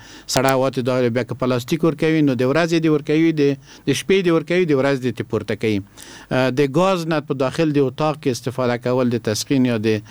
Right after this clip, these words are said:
پخلی دپاره ښه نه ده. هغه څوک چې سګرټ وهي، اول خو د سګرټ باید قطع کړه، د خپل فامیل او د ځان په خاطر، او که نه په اتاق کې باید د هغې نه استفاده ونه کړه. آه، دغه ټول هغه شیان دي چې،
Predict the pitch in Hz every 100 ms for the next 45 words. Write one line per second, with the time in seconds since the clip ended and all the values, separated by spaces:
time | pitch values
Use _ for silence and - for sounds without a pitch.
0 | - - - - 120 139 147 131 123 131
1 | 123 120 120 120 - 131 127 120 113 -
2 | - - - 143 139 - 156 - 127 127
3 | 151 165 151 143 143 143 117 120 135 143
4 | 139 120 110 120 139 139 135 127 - 143
5 | 143 131 131 123 117 110 - 117 120 117
6 | 135 127 117 110 131 135 - 120 113 127
7 | 113 - - - 123 117 131 131 135 127
8 | 117 139 131 135 117 117 117 113 120 113
9 | - 104 117 117 117 113 110 110 98 -
10 | - - - 139 135 143 185 190 190 214
11 | 220 196 208 165 165 180 190 170 147 139